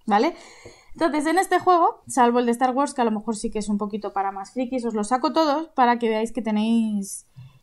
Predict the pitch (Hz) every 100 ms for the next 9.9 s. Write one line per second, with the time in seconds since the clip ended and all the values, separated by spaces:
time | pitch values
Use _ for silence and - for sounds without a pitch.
0 | _ - - 208 196 190 170 - - 196
1 | 190 185 226 202 214 208 214 233 240 -
2 | 208 202 202 240 220 202 196 233 226 220
3 | 196 - 196 190 185 185 185 185 - 190
4 | 190 196 190 196 185 - 190 185 185 185
5 | 190 180 175 180 185 196 190 190 - 185
6 | 160 151 151 165 233 160 156 170 170 165
7 | 175 175 175 180 208 180 - - - -
8 | - - 196 233 311 - - - - 254
9 | 247 240 233 233 233 226 220 220